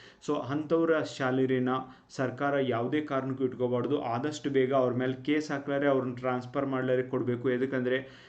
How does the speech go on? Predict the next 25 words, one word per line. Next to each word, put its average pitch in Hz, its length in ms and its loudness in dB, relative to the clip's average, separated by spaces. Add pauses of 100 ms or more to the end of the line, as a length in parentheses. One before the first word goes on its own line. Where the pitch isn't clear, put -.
(160)
ಒಬ್ಬರನ್ನ, 147 580 4 (360)
ಆ, 135 120 -4
ಇಷ್ಟೆಲ್ಲ 147 680 2
ಮಹಿಳೆಯರನ್ನ 143 520 2
ಒಂದು 135 340 0
ಪ್ಲೇಸ್‌ನಿಂದ 139 480 0
ಇನ್ನೊಂದು 131 460 0
ಪ್ಲೇಸ್‌ಗೆ 135 680 2 (280)
ಸೇಫ್ 185 460 0
ಆಗಿ 143 460 2
ಅವರು, 135 540 0 (260)
ಆ, 139 60 0
ಒಯ್ದು 127 500 2
ತಲುಪಿಸ್ಲಿಕ್ಕೆ 131 760 0
ಇದೇ 151 480 4
ಸಾರಿಗೆ 131 420 0
ನೌಕರರೇ 127 600 0
ಕಾರಣೀಭೂತರಾಗಿದ್ದಾರೆ. 123 1200 -2
ಆದ್ರಿಂದ 123 480 0
ಇಷ್ಟಾದ್ರೂ 143 760 2
ಕನ್ಸರ್ನ್ 123 520 -4
ಸರ್ಕಾರಕ್ಕೆ 120 560 -6
ಇರ್ಬೇಕು 139 720 -2
ಅಂತ 120 240 -4
ನನಗನ್ಸುತ್ತೆ. 120 720 -4